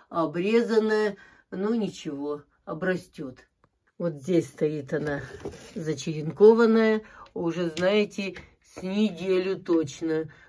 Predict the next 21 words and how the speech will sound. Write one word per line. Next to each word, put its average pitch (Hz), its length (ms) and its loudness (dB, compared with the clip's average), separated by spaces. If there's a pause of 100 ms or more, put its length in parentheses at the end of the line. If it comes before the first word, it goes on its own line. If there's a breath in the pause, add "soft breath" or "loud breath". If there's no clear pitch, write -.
Ну, 247 160 -2
пока 277 400 6
стоит, 170 560 -2 (300 soft breath)
не 196 160 -4
знаю, 156 360 -2
что 147 220 -10
дальше 139 420 -8
будет. 139 340 -10 (380)
Стоит 214 500 -8
тепличка 196 640 -6
на 190 160 4
коврике 240 680 2
теплом, 233 580 4 (240 loud breath)
на 170 160 0
самом-самом 240 1400 2
минимуме. 156 720 0 (560 soft breath)
И 240 360 0 (280 soft breath)
вот 202 240 -2
там 175 240 2
датчик, 220 460 2
видите, 185 500 -4